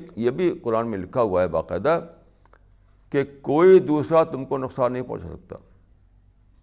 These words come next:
وَمَا اصابکم من، مِنْ مصیبت فَبِمَا کسبت ایدیکم، وَمَا اصابکم مِنْ مصیبت فبما کسبت ایدیکم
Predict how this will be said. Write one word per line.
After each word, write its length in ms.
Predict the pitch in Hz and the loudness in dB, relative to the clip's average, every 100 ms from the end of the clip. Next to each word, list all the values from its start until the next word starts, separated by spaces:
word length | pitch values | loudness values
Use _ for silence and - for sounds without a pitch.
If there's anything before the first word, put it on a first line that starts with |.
| _ _ _ _ _ _ _ _ _ _ _ _ - | _ _ _ _ _ _ _ _ _ _ _ _ 0
وَمَا 420 | 110 143 180 127 | 0 4 4 4
اصابکم 640 | 117 160 160 156 151 135 | 2 6 6 6 0 -6
من، 140 | 113 107 - | -4 -6 -6
مِنْ 80 | 110 | -6
مصیبت 540 | 104 104 143 185 135 120 101 | -4 -6 -2 -2 -2 -8 -6
فَبِمَا 360 | 120 127 139 151 | 0 0 0 -4
کسبت 440 | 123 107 127 143 | -4 -6 -8 -6
ایدیکم، 420 | 98 95 147 - - - _ _ _ _ _ _ _ _ _ _ _ _ _ _ _ _ _ _ _ _ - | -6 -4 -8 -10 -16 -18 _ _ _ _ _ _ _ _ _ _ _ _ _ _ _ _ _ _ _ _ -8
وَمَا 280 | 107 135 | -2 2
اصابکم 520 | 110 127 139 143 156 139 | 2 4 2 2 -6 -6
مِنْ 120 | 117 | -6
مصیبت 500 | 104 101 165 127 165 156 | -6 -2 -2 -2 -6 -6
فبما 400 | 110 107 123 147 - - _ | -4 -2 -2 -6 -6 -20 _
کسبت 360 | 104 104 139 - | -8 -6 -8 -4
ایدیکم 420 | 127 180 170 | -4 -4 -8